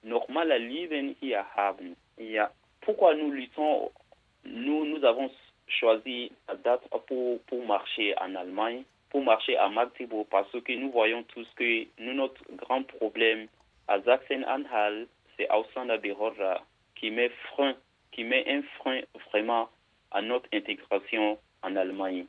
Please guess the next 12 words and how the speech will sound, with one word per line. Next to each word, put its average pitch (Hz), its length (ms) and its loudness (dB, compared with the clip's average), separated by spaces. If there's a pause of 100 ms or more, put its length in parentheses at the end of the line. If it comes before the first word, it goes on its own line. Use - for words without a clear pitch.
(300)
qui, 113 480 -6 (420)
qui 120 120 -4
nous 120 200 -6
interdit 120 720 -4 (280)
à 104 120 8
apprendre 123 360 0
la 107 60 2
langue 117 280 0
allemande, 98 460 0 (260)
qui 131 140 -2
nous 123 180 -4
interdit 120 680 -2